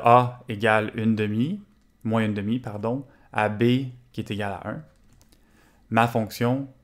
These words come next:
euh, f de x, ici, qui va être égale à un sur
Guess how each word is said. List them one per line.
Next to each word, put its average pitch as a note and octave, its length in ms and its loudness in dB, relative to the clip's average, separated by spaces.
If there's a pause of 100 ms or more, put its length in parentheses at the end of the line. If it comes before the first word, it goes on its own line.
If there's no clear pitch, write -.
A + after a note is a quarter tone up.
(260)
euh, G2 320 -12 (200)
f A2 180 -4
de G2+ 100 -6
x, A#2+ 540 -10 (140)
ici, A2+ 400 -12 (300)
qui - 160 -4
va G#2+ 220 0
être G#2 160 -10
égale G2+ 320 -8
à A2 320 -8
un A2 180 -8
sur G#2 480 -12